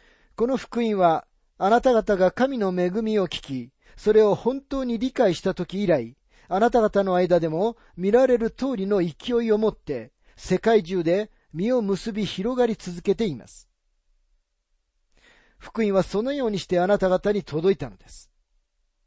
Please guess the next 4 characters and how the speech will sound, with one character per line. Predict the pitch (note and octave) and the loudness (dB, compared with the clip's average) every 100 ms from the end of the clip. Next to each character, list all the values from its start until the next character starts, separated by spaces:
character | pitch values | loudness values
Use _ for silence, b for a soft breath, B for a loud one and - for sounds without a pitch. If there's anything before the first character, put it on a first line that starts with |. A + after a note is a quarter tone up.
| _ _ _ _ _ _ _ _ _ _ _ _ _ _ _ _ _ _ _ _ _ _ _ _ _ b b b b | _ _ _ _ _ _ _ _ _ _ _ _ _ _ _ _ _ _ _ _ _ _ _ _ _ b b b b
パ | A#3 | 0
ウ | G#3 | 2
ロ | F3 | 4
は、 | D#3+ B2 A#2 | 4 2 -6